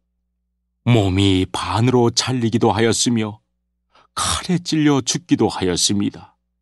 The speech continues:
양과 염소 가족을 두르고 가난과 고난과 학대를 견뎌야 했습니다. 그들에게 세상은 아무런 가치가 없었습니다.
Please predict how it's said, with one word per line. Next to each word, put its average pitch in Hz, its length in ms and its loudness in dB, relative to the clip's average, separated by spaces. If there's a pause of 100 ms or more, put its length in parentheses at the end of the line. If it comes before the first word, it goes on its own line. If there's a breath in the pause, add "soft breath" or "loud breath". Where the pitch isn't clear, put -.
(960)
양과 95 720 2
염소 95 380 2
가족을 98 460 0
두르고 95 440 0 (320 loud breath)
가난과 113 760 2
고난과 110 600 0 (220 loud breath)
학대를 120 800 0
견뎌야 107 520 0
했습니다. 98 840 -2 (920)
그들에게 147 480 2
세상은 127 640 2 (220 loud breath)
아무런 139 580 0
가치가 143 400 -2
없었습니다. 131 920 0